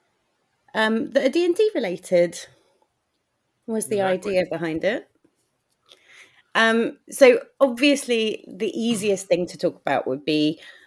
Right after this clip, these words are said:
Speaker 1: gifts. Like, everyone knows what to get a D and D nerd,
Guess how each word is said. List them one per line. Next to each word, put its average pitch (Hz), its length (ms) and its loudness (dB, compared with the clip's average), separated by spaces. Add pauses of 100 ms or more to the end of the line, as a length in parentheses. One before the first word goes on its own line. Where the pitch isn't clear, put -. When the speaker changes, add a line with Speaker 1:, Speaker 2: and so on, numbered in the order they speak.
(720)
Speaker 1:
gifts. - 600 -4
Like, 165 440 2
everyone 180 420 4
knows 170 500 4 (240)
what 185 240 0
to 170 60 -12
get - 180 2
a 170 40 0
D 170 200 0
and 160 100 2
D 175 220 0
nerd, 160 480 0